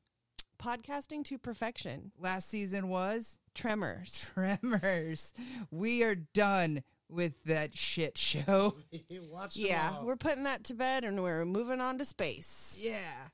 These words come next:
Speaker 2: Uh, so, I mean, we can get right into it, but like, like, uh, I said, we're talking about Starship Troopers, and it's not, it's not a fascist movie. We can get that right out. Uh,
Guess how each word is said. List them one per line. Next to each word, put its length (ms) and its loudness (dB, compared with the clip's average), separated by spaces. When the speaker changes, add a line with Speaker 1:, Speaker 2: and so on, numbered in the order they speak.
Speaker 2:
Uh, 520 0
so, 140 4
I 120 2
mean, 180 2
we 120 -2
can 280 -6
get 340 2
right 300 2
into 300 0
it, 100 -4
but 280 0
like, 240 0
like, 360 -2
uh, 280 0
I 80 -2
said, 280 -2
we're 100 -2
talking 340 0
about 240 -2
Starship 540 -2
Troopers, 600 2
and 480 -2
it's 260 0
not, 380 4
it's 200 0
not 240 2
a 60 -8
fascist 580 -8
movie. 440 -10
We 160 6
can 160 0
get 200 2
that 240 4
right 260 2
out. 300 2
Uh, 400 0